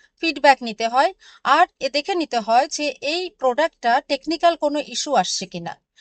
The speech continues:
এবং মার্কেটে ফিডব্যাক নিতে গেলে ছোট ছোট, আহ, স্যাম্পল হিসাবে লোককে দিতে হয়, উম, প্রমোশনের জন্য।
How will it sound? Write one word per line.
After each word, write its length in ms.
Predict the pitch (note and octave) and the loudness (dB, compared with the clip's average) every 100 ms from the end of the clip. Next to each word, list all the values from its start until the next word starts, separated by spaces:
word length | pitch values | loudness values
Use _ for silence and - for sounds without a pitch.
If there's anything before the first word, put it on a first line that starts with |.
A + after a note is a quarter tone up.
| - - | -20 -4
এবং 180 | - F#4 | 0 4
মার্কেটে 400 | C#4 C#4 F4+ F#4+ | 4 2 0 -8
ফিডব্যাক 460 | - D4+ B3 F#4+ F4+ | -8 -8 0 0 0
নিতে 240 | D4+ A#3+ | -6 -6
গেলে 300 | A3 A#3+ F#4+ _ _ _ | -4 -4 -4 _ _ _
ছোট 280 | - E4+ D#4 | -4 -2 -2
ছোট, 300 | F4+ F4 - | -2 -4 -4
আহ, 920 | E4 F4+ - _ _ - B3 B3 A#3+ | -2 -2 -4 _ _ -4 -2 0 0
স্যাম্পল 440 | A#3+ D#4+ D4 F4+ D4 | 2 2 2 0 -2
হিসাবে 460 | C#4+ B3+ C4 F4+ - _ - | -2 -2 -2 -6 -10 _ -4
লোককে 320 | C4 C4 - | -2 -2 -4
দিতে 240 | B3 G#3+ A#3 | -6 -6 0
হয়, 280 | C4 E4 F#4 - _ | 2 2 -2 -16 _
উম, 160 | A#3 A3+ | -10 -6
প্রমোশনের 540 | D#4 D4 C4+ G3 F3+ | -2 -2 -2 -4 -4
জন্য। 360 | F#3 F#3 F3 | -6 -10 -10